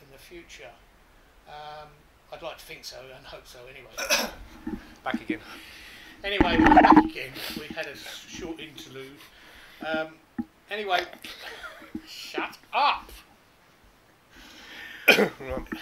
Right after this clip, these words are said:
Speaker 1: Dan Trudgeon, you really have got a lot to answer for. Obviously, you, as you can see, I don't think we're gonna become a f-, professional video, uh, makers. Um, I'd like to think Richard's writing is better than our videos,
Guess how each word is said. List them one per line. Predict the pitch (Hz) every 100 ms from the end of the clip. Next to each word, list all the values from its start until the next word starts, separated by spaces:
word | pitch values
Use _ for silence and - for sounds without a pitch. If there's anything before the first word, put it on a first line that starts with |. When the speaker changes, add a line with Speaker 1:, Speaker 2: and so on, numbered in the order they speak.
| -
Speaker 1:
Dan | - 240 247
Trudgeon, | - 214 165 156
you | 165
really | 175 202 220 190
have | 170 160
got | 175 151
a |
lot | 165 160
to | 160
answer | 156 - - 135
for. | - 135 131 - - - - -
Obviously, | 233 269 269 - 220 208 - _ _
you, | 185 208
as | 202 220
you | 190
can | 190
see, | 160 185 160 131
I | 143
don't | 165 196
think | 185 180 170
we're | 160
gonna | 160 151
become | 147 120 - 151 139 131
a |
f-, | - -
professional | - 131 143 - 139 135 131 131
video, | 143 127 123 117 113 - - -
uh, | 120 117
makers. | 120 117 - 113 - - - 156 - -
Um, | 135 135 131 135 _ -
I'd | 143 147
like | 196 208
to |
think | - - 151 131 - -
Richard's | 147 - 139 135 156
writing | 160 147 - 123 120
is | 123
better | - 131 131
than | 131
our | 127
videos, | 127 147 131 123 120 117